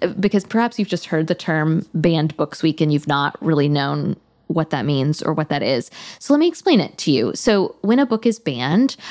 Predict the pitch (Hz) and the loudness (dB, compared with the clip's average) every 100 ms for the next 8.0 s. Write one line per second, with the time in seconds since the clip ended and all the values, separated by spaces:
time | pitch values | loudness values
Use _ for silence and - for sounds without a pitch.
0 | - 185 202 233 233 180 165 165 160 - | -6 0 2 2 2 2 4 4 2 -2
1 | - 165 160 156 - 170 160 170 - 180 | 0 2 4 2 2 0 0 -2 -2 -2
2 | 165 156 151 151 160 - - - 226 196 | 0 2 2 0 -2 -8 -8 0 2 4
3 | 151 143 202 214 - 180 156 - 175 170 | 2 4 4 2 2 2 0 0 2 2
4 | 165 147 147 160 220 - 143 123 156 - | 2 0 0 2 0 0 -2 0 0 0
5 | 165 151 151 151 - - - - - - | 0 0 0 -2 -12 -20 -20 -20 -16 -8
6 | - 196 196 185 175 175 185 156 151 - | 0 2 4 2 2 0 0 -2 -2 -2
7 | 165 160 175 - - 285 233 214 185 | 0 0 0 0 2 2 4 2 2